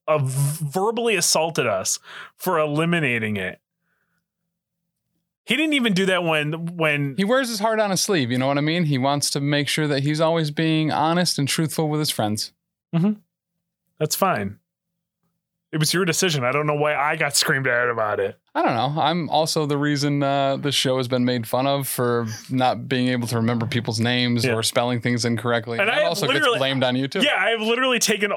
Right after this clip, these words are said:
Speaker 1: all of the fucking <laughs> shots for that.
Speaker 2: Yeah.
Speaker 1: You're welcome. I have al-, the only time I've ever thrown you under the bus is the Joe Gennaro thing. That was it.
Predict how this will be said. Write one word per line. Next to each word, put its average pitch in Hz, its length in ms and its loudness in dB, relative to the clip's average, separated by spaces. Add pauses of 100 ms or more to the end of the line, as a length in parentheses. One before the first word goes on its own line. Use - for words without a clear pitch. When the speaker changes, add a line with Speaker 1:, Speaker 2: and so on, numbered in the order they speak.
(140)
Speaker 1:
all 202 280 2
of 190 100 -4
the 180 60 -2
fucking - 340 0
<laughs> - 20 2
shots - 440 0
for 180 120 2
that. 147 300 2
Speaker 2:
Yeah. 190 220 0
Speaker 1:
You're 180 100 0
welcome. 156 480 -2 (920)
I 190 280 0 (160)
have 190 180 2
al-, 233 240 0
the 196 80 4
only 302 160 0
time 311 160 0
I've 220 160 0
ever 202 180 0
thrown 214 240 0
you 202 140 2
under 180 160 2
the 160 80 0
bus 147 400 0 (140)
is 151 260 0
the 160 100 0
Joe 160 220 2
Gennaro 147 400 0
thing. 123 300 -2
That 151 220 0
was 147 160 -2
it. 107 280 -2